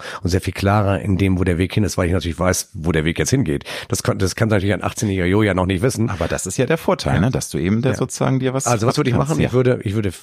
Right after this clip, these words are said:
Speaker 1: mehr Repertoire aufbauen noch,
Speaker 2: Mhm.
Speaker 1: also klassisches und, und auch Jazz und überhaupt insgesamt. Ich würde einfach mehr, noch mehr, mehr, noch mehr Basis schaffen,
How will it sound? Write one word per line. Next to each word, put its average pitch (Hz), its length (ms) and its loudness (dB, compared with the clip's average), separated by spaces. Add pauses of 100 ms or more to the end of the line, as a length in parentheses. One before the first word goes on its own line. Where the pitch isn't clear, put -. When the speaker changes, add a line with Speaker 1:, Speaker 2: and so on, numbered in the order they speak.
Speaker 1:
mehr 101 240 2
Repertoire 95 380 2
aufbauen 76 380 0
noch, 92 200 0
Speaker 2:
Mhm. 71 140 -2
Speaker 1:
also 76 180 0
klassisches 104 460 0
und, 82 300 -4
und 85 240 -2
auch 87 280 0
Jazz 92 280 2
und 82 60 -2
überhaupt 80 420 0
insgesamt. 82 480 0 (260)
Ich 92 160 -4
würde 101 160 2
einfach 92 180 0
mehr, 98 280 2
noch 95 160 2
mehr, 98 340 4
mehr, 101 240 0
noch 101 160 -2
mehr 98 140 2
Basis 98 640 0 (140)
schaffen, 123 360 0